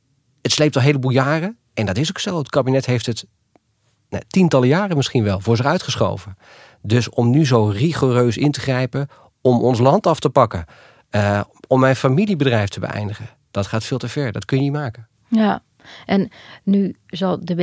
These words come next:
Speaker 2: B B natuurlijk niet de enige partij zijn met zetels tijdens de Provinciale Statenverkiezingen. Dus hoe reageren de andere partijen hierop?
Speaker 1: Je ziet een soort scheiding tussen links en rechts.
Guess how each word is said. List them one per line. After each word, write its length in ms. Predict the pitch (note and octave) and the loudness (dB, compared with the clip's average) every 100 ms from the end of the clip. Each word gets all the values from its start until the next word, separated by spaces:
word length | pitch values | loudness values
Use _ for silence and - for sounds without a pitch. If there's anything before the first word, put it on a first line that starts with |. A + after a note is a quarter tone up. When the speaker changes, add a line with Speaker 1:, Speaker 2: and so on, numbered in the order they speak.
| F3 | 0
Speaker 2:
B 140 | E3+ | 0
B 20 | E3+ | 0
natuurlijk 320 | F3 F3 F3 | 0 0 -2
niet 160 | F3+ | -2
de 120 | - - | -2 -4
enige 680 | F3 F#3 G#3+ - A#3 A3 - | 0 0 -2 -4 -6 -6 -6
partij 300 | G#3 G3+ G3 | -2 0 2
zijn 120 | G3+ | 2
met 140 | G3 | 0
zetels 480 | - G3 G#3 A3 C4+ | 2 2 2 -2 -4
tijdens 360 | - F#3+ F3+ - | -4 -6 -6 -8
de 280 | F#3 F3+ - _ | -6 -6 -10 _
Provinciale 440 | - F3+ F3+ F#3 F3 | -6 -4 -4 -4 -4
Statenverkiezingen. 840 | F#3 F3+ F3+ F#3 F#3+ F#3 G3+ C4 - - - | -4 -4 -6 -8 -6 -4 -4 -4 -10 -20 -8
Dus 280 | - G#3 - - _ | -2 -2 -2 -10 _
hoe 200 | - G3 | -2 0
reageren 440 | G3 G3 - G3 | 2 0 0 -2
de 100 | F3+ - | -2 0
andere 300 | B3 C4+ D#3+ | 2 2 0
partijen 420 | E3 D3+ D#3+ D#3+ | -4 -4 -4 -4
hierop? 480 | E3 G#2+ - - _ _ _ _ _ _ _ _ _ _ | -4 -6 -10 -14 _ _ _ _ _ _ _ _ _ _
Speaker 1:
Je 200 | A#2+ B2 | 0 2
ziet 300 | A#2 E3 - - | 4 0 -2 -2
een 220 | A#2+ A#2+ | 0 0
soort 540 | - A#2 A#2 A#2 - _ _ | 0 0 0 -2 -10 _ _
scheiding 560 | - D3+ E3 E3 D3+ | -4 0 2 2 0
tussen 260 | C#3+ B2 B2 | -2 -2 -2
links 320 | C3 C3+ - | 0 -2 -4
en 140 | A2+ | -4
rechts. 480 | A2 G2+ F#2 - - | -2 -4 -6 -10 -12